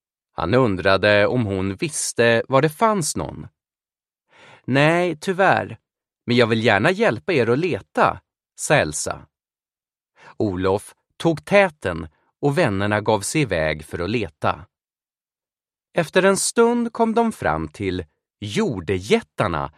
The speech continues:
som bodde i skogen. Den lilla snögubben vinkade till dem. Han fick en idé. "De kanske kan hjälpa oss att se längre bort."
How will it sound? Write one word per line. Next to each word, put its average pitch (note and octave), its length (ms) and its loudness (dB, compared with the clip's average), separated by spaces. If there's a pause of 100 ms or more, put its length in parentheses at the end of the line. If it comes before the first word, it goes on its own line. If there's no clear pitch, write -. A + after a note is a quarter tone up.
(140)
som D#3 320 2
bodde A#2 260 0
i A2 80 0
skogen. - 580 -6 (720)
Den E2+ 180 -4
lilla D#2 220 -2
snögubben G2+ 920 -2
vinkade C#3+ 560 -2
till D2 220 -8
dem. - 260 -14 (720)
Han - 340 -4
fick - 380 -8
en B2+ 180 -2
idé. C#3 420 -4 (760)
"De G2 220 0
kanske B2 360 -2
kan E3 220 0
hjälpa D3 380 -2
oss G#2+ 320 -2 (380)
att C#3+ 100 -6
se C#3+ 400 2
längre F#3 480 2
bort." - 440 -10